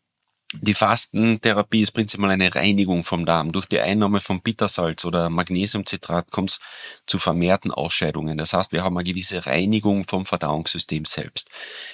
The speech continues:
Es ist ja, wenn man sich länger nicht zum Zahnarzt begeht, holt der auf einmal Zahnbelag raus, wo man sich denkt, „Hey, putzt das eh jeden Tag, wo kommt das her?“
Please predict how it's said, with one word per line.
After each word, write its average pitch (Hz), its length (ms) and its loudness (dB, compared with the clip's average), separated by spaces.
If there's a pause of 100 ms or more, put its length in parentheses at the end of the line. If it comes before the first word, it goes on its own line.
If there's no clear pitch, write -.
Es - 80 -2
ist 120 140 4
ja, 107 100 4
wenn 104 140 6
man 104 80 6
sich - 500 -2 (320)
länger 123 300 6
nicht 110 260 2
zum 98 140 -2
Zahnarzt 104 420 4
begeht, 98 480 0
holt 95 160 2
der 98 140 4
auf 98 80 0
einmal 90 200 2
Zahnbelag 95 680 2
raus, 90 260 4
wo 92 80 -2
man 90 140 0
sich 85 160 -6
denkt, 87 260 -2
„Hey, 90 140 0
putzt - 320 -4
das 90 100 0
eh 107 60 -2
jeden 85 260 0
Tag, 76 220 -4
wo 82 60 -6
kommt 92 260 -4
das 85 100 0
her?“ 92 220 -2